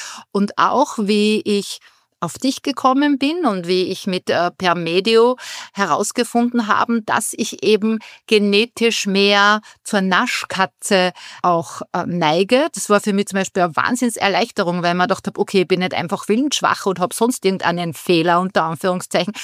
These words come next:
sondern okay, ist einfach so. Äh, war das für mich einmal dann wirklich interessant zu tracken und da gibt's ja mittlerweile ganz viel gratis tolle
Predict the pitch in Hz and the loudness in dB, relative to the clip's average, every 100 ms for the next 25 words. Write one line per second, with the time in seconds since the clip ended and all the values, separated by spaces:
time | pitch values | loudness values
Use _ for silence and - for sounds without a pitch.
0 | - - - 247 247 247 311 - 202 - | -14 -8 0 2 2 0 0 0 0 -2
1 | - _ - 294 - 160 156 170 - - | -20 _ 0 2 2 -2 -2 -6 -10 -10
2 | - - - - - - 202 196 180 190 | -10 -12 -16 -16 -6 -2 0 -2 -10 -4
3 | 196 127 254 254 - 240 226 262 262 247 | 0 2 2 0 0 2 2 2 2 2
4 | 240 233 254 - _ 202 220 294 269 247 | 2 0 -2 -12 _ -2 -2 0 0 0
5 | 240 214 - 156 202 247 _ _ _ _ | 0 -6 0 2 2 -2 _ _ _ _
6 | - 196 156 _ _ _ - 165 156 - | -4 -2 -2 _ _ _ -2 -2 0 0
7 | 277 214 - 185 214 - 214 196 190 175 | 0 0 -2 -4 -4 -2 -2 0 0 0
8 | 165 170 _ 156 196 214 - 202 185 180 | 0 -2 _ 0 0 -2 -2 2 4 2
9 | - - 143 214 - 202 - - - 175 | -2 -2 0 0 0 -2 -2 -10 -4 2
10 | 220 214 | 4 2